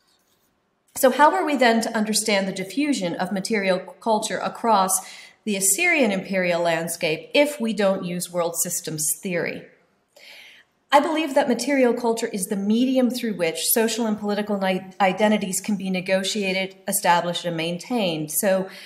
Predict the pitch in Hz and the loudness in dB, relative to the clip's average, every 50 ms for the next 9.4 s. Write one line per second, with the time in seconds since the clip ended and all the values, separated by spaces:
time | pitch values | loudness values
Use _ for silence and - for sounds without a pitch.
0 | - - - - - _ _ - 240 220 - - 294 311 302 311 311 320 - 233 | -20 -20 -20 -20 -20 _ _ -6 -6 -6 -4 2 4 4 6 6 4 2 0 0
1 | 214 226 220 - - - 233 226 220 220 214 208 202 208 - - 202 202 - - | 0 0 -2 -2 0 2 2 4 4 4 2 2 -2 -4 -6 -8 -8 -8 -8 -2
2 | - 277 269 277 277 269 - 220 196 170 156 160 156 - 190 175 170 160 165 165 | 2 2 4 4 2 0 -2 -2 -2 -4 -4 -6 -6 -2 -2 -2 -2 -2 -6 -6
3 | 160 - - 170 156 156 - - 160 151 151 160 - - - - - _ _ _ | -6 -4 0 0 -2 0 0 -2 -2 -2 -4 -4 -6 -6 -8 -10 -14 _ _ _
4 | _ _ _ _ - 202 185 175 170 165 160 160 160 156 - - _ _ _ _ | _ _ _ _ 0 4 4 4 4 4 0 -2 -6 -10 -12 -16 _ _ _ _
5 | - 220 208 - - 226 247 262 247 - 226 214 202 202 - - 220 196 196 190 | 0 0 2 4 6 6 6 6 4 4 2 2 2 2 2 -2 -2 0 0 -2
6 | 185 180 185 190 220 208 196 196 190 190 185 175 170 175 180 - - 190 185 - | -2 -4 -2 -2 -2 0 0 0 0 2 0 0 0 -2 -2 -2 -2 -2 -4 -2
7 | 185 170 170 170 170 - - 156 147 147 151 160 185 196 175 147 139 147 - - | -4 -4 -4 -2 -2 -2 -2 -2 -2 -4 -4 -2 -2 -2 -2 -2 -4 -8 -12 -18
8 | _ _ _ _ _ _ _ _ _ _ - - - - _ - 190 185 175 180 | _ _ _ _ _ _ _ _ _ _ -20 -20 -20 -18 _ -4 -2 -2 -2 -2
9 | - - - 294 214 175 214 214 | -2 0 2 4 4 4 2 -2